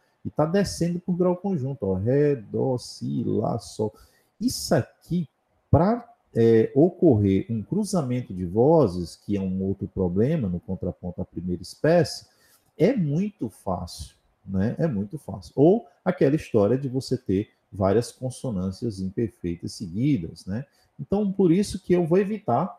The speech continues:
esse tipo de coisa. Vou abrir um pouquinho mais, né? Pra eu pensar na, na seguinte hipótese, é, de um movimento contrário, ou seja, enquanto o meu cantos firmes desce, né? Todos esses compassos aqui, ó,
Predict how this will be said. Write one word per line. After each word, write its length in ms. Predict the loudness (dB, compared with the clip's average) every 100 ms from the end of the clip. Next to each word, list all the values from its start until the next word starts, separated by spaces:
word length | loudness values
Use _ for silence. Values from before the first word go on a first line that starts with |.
| _
esse 220 | -6 -6
tipo 140 | -8 -10
de 80 |
coisa. 280 | -2 0 0
Vou 120 | 2
abrir 340 | 2 2 0 -2
um 60 |
pouquinho 500 | -2 -4 -4 -6 -4
mais, 440 | -2 -2 -4 -8 -6
né? 220 | -4 -4 -8 _ _
Pra 140 | 4 4
eu 100 | 4
pensar 760 | 2 0 0 0 0 0 -2 -4
na, 300 | -2 -2 -2
na 180 | -2 -4
seguinte 460 | -6 -4 -4 -4
hipótese, 600 | -2 2 4 2 -2 -10 -12 -2
é, 320 | 2 4 2 -4 _ _
de 240 | -8 0
um 40 | 2
movimento 480 | 2 0 -4 -4 -8
contrário, 580 | -12 -4 0 0 2
ou 80 | 0
seja, 400 | 0 2 2 0 -8 _ -8
enquanto 580 | -2 0 2 0 0
o 40 | 0
meu 260 | 4 2
cantos 460 | 2 0 -2 -4 -6
firmes 400 | -2 -2 -2 -6
desce, 1160 | 0 2 4 4 0 -4 -12 -14 -6 -2 -2 -2
né? 160 | -4 -2
Todos 300 | 0 0 0
esses 260 | -4 -8
compassos 720 | -10 -10 -6 -4 -4 -6 -8
aqui, 260 | -8 -2 -2
ó, 100 | -2